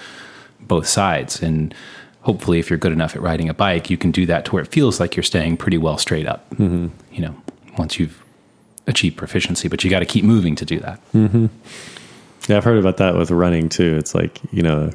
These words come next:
Speaker 2: running is just, uh, putting your legs out in front of you so you don't fall on your face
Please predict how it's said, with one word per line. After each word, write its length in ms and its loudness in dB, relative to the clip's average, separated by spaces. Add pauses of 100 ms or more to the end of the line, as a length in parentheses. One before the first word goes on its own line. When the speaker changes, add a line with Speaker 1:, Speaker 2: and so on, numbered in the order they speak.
(180)
Speaker 2:
running 300 4
is 200 0
just, 380 0 (1400)
uh, 260 0 (320)
putting 160 4
your 120 4
legs 260 2
out 120 4
in 60 0
front 240 2
of 60 2
you 240 2
so 160 0
you 40 2
don't 180 0
fall 200 2
on 60 0
your 80 -4
face 480 -2